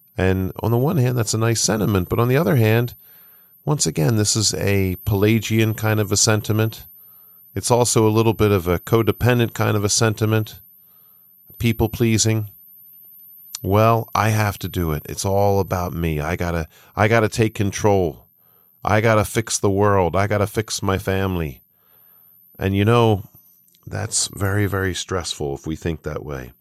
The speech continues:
The fact is, you and I are not the Savior. Even if we were taught when we were children, okay, we have to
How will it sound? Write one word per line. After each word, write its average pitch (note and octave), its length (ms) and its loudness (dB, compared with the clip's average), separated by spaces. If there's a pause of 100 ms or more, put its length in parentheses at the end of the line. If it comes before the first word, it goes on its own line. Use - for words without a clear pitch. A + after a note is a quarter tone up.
(600)
The F#2 80 -8
fact A2 360 0
is, F2 180 2
you A2 220 4
and G#2 100 4
I G2 200 4
are F2 120 4
not F2+ 360 -2
the F2 100 -6
Savior. D#2 580 -4 (760)
Even C3+ 300 4
if C3+ 120 2
we C3+ 140 2
were B2+ 120 0
taught B2+ 300 2
when A2+ 120 2
we A2 140 2
were G#2 100 0
children, G2+ 480 0
okay, F#2 300 0
we F#2+ 260 0
have F#2 220 0
to D#2+ 180 -2